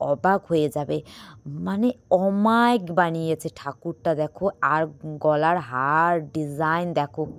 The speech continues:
কি সুন্দর, my God, আমার তো দেখে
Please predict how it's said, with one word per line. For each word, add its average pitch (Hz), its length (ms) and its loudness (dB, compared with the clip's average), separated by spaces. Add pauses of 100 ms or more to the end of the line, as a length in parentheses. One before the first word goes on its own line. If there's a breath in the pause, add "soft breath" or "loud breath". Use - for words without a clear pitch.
কি 196 140 -4 (220)
সুন্দর, 170 880 -4 (760 loud breath)
my 170 280 -2 (320)
God, 160 500 4 (100)
আমার 160 220 -6 (100)
তো 202 60 -4 (260)
দেখে 156 340 -4